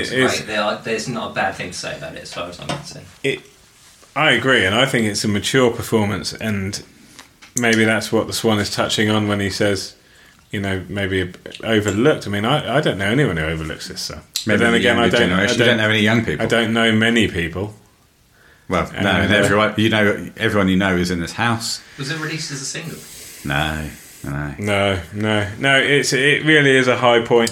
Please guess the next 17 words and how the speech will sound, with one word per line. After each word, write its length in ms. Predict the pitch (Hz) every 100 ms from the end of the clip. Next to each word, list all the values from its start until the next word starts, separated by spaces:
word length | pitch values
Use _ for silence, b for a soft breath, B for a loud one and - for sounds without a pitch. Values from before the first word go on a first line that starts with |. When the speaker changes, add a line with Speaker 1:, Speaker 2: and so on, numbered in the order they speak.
| -
Speaker 3:
That 200 | 131 123
would 100 | 127
have 120 | 110
been, 240 | 113 104
if 100 | 104
they'd 160 | 120 107
released 320 | 117 143 -
it 60 | -
as 100 | 107
a 60 |
single, 540 | - 120 98 50 55 B B B B B -
it 120 | 95
would 100 | 101
have 80 | 92
been, 440 | 92 92 92 87 - - - _ _ 104
I 160 | 110
think, 460 | 92 95 73 69 -